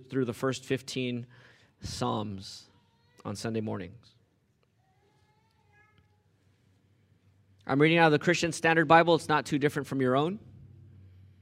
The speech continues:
But let's hear the Word of God and ask Him to help us meditate on it together. Hear the word of the Lord. For the choir director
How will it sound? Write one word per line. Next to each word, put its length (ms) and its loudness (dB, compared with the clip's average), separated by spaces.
But 100 -6
let's 200 -2
hear 200 2
the 80 4
Word 140 4
of 80 -2
God 380 -2
and 100 -6
ask 260 -4
Him 200 -6
to 100 -8
help 160 -6
us 160 -10
meditate 420 -6
on 140 -8
it 140 -12
together. 400 -14
Hear 240 6
the 80 6
word 120 8
of 120 4
the 80 4
Lord. 280 2
For 160 2
the 80 6
choir 320 10
director 720 6